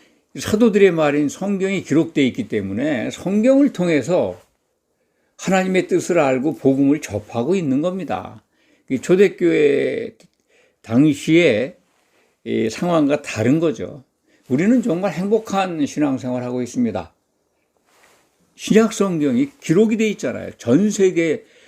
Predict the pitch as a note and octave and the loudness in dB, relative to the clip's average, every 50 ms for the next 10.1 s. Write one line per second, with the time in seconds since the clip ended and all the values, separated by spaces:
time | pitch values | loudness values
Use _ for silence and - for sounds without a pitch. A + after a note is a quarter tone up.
0 | _ _ - B2 B2+ D3 D#3 D#3 D3+ D3+ - - B2 C3+ C#3 C#3+ D3 C#3 B2+ C3 | _ _ 0 2 4 4 4 2 0 -2 -2 0 2 2 2 4 2 0 -2 -2
1 | A#2+ B2 A#2 A2 - A2+ G2+ - _ - A#2 A2+ A#2 C#3 F3+ F#3 - - F#3 F3+ | -4 -4 -6 -6 -8 -12 -14 -12 _ -2 0 0 2 2 0 -2 0 -2 -4 -4
2 | F3 - G#3+ G#3+ - - - - - - - - _ _ _ _ _ _ _ _ | -4 -4 -6 -6 -6 -8 -12 -12 -14 -14 -16 -20 _ _ _ _ _ _ _ _
3 | _ _ _ - - F3 G3+ F#3 - F3 B2 - - _ _ _ _ _ _ _ | _ _ _ -2 0 2 2 4 4 4 2 2 -4 _ _ _ _ _ _ _
4 | _ - - D#3+ F3+ G#3 A3 G#3+ A3 - G3+ G3 A3 A#3+ A3 - D3 C3+ C#3+ D#3+ | _ -4 0 2 6 6 6 6 6 4 4 6 6 4 4 2 0 0 2 2
5 | G3 D#3+ - D#3 F3 F3 D#3 D#3+ D3 - - E3 F3 E3+ - - - C4 A#3 G#3+ | 2 2 2 0 0 0 -2 -2 -4 -4 -2 -2 -2 -2 -4 -4 0 0 2 2
6 | A#3+ A#3 A3 G#3 G3 E3 D#3 D3+ D3+ D#3 D3+ - - C3+ D3 E3 D#3+ D3+ D3 D3 | 2 2 2 2 2 2 2 2 2 0 -2 -2 -2 2 2 4 2 2 2 0
7 | C#3 C3 B2 A2+ G#2 F#2+ G2+ F#2+ F2 F2+ F#2+ G#2 A#2+ D3 E3 E3+ E3+ D#3+ C#3+ G2 | 0 -2 -2 -2 -4 -6 -8 -6 -4 -2 0 0 0 0 -2 -4 -6 -8 -8 -8
8 | F2 - - A2 - _ _ _ _ _ _ _ _ _ _ - - - A#2+ B2 | -10 -12 -14 -18 -20 _ _ _ _ _ _ _ _ _ _ -14 -6 0 2 4
9 | C#3+ D#3+ F3+ G#3 A3 B3 A#3 A#3+ - G3 F3 C3 A#2+ G#2 G2 G#2 A#2+ C3 G#2+ F2+ | 4 4 4 4 6 4 4 4 2 -2 -2 0 -2 -4 -4 -4 -6 -8 -10 -12
10 | E2 | -16